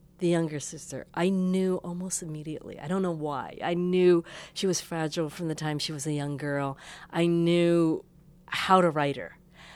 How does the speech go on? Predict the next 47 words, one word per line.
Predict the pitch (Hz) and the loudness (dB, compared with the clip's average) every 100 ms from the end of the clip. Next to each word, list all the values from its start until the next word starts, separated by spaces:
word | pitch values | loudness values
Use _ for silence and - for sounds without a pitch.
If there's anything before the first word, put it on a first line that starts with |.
| - - | -20 -2
I | 175 | 0
think | - 190 | 2 -2
Haru, | - 190 208 214 | 0 2 6 6
the | 170 170 | 4 2
older | 185 220 240 | 2 0 -2
sister, | - 175 - 147 | -2 -8 -6 -6
who, | 139 170 160 - - | -2 0 0 -4 -8
who | 190 160 - | -4 -4 -4
quote | - 190 131 | -4 -4 -4
unquote | - - - | -6 -4 -4
is | 170 - | -4 -6
the | 170 | -4
good | - 175 - | 0 0 0
girl, | 156 - - - - - - - | -10 -10 -16 -20 -20 -20 -20 -4
in | 170 | 2
a | |
lot | 180 165 | 4 4
of | 156 | 2
ways | 156 151 147 | 0 0 -2
was | 170 - | -4 -2
the | 175 | -2
more | 165 156 | -2 -2
difficult | 143 196 190 - 135 | -4 -4 -6 -8 -10
character. | - 143 135 165 139 | -8 -8 -6 -6 -8
I | |
think | 170 185 | -6 -8
it's | - | -10
always | - 196 208 214 190 | -10 -4 -2 -2 -4
very | 170 185 202 208 | -8 -4 -2 -2
difficult | 190 190 185 180 165 - - - - | -4 -8 -8 -4 -4 -6 -20 -20 -10
to | - | -8
write | 170 175 170 - | -6 -4 -4 -4
a | - - - | -12 -12 -2
good | 165 160 - | 0 0 -4
character | - 160 165 - - - - - - - | -10 -6 -8 -8 -16 -18 -20 -20 -20 -4
because | - 175 147 | -2 0 0
they | 165 | 0
don't | 170 - | -2 -4
have | - 175 170 170 170 151 - - - | -10 -8 -6 -2 -2 -4 -16 -20 -2
those | 170 160 156 | 0 0 -2
little | 165 160 | -6 -4
idiosyncrasies | - 170 165 147 - 165 160 - 151 151 | -4 -2 -2 -2 -4 -4 -8 -8 -8 -6
in | |
the | 147 | -6
same | - 160 156 | -4 -4 -4
way | 151 147 143 - | -4 -2 -2 -2
of | 147 147 | -6 -6